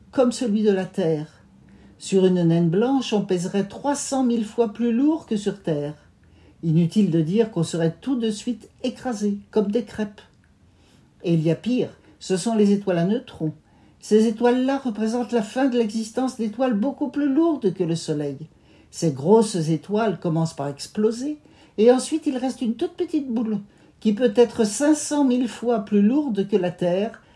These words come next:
avec un diamètre de seulement vingt kilomètres.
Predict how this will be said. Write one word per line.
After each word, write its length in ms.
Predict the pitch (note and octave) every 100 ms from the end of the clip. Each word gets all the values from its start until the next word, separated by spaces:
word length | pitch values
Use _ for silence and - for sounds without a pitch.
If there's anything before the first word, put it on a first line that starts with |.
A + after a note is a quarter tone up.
| -
avec 320 | E3 F3+ G#3
un 100 | A3+
diamètre 580 | G3+ G3 F3 F3+ G3+ G#3+
de 120 | F#3
seulement 600 | F3 - F#3+ F#3 F#3+ - -
vingt 340 | C3+ D#3+ G3
kilomètres. 600 | G3+ A#3 G#3+ A3 -